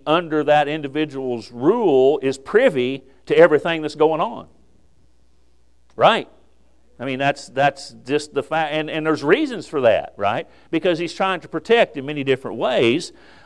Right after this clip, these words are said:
uh, and it was to help protect what he was ruling over.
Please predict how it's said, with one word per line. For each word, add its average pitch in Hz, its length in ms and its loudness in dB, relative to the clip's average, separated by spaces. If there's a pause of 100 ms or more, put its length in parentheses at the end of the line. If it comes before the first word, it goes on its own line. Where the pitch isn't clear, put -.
(100)
uh, 139 540 8
and 160 120 0
it 170 80 2
was 156 160 2
to 147 100 -2
help 185 260 4
protect 202 520 0
what 170 180 -2
he 165 120 -6
was 135 180 -6
ruling 143 320 -4
over. 170 460 8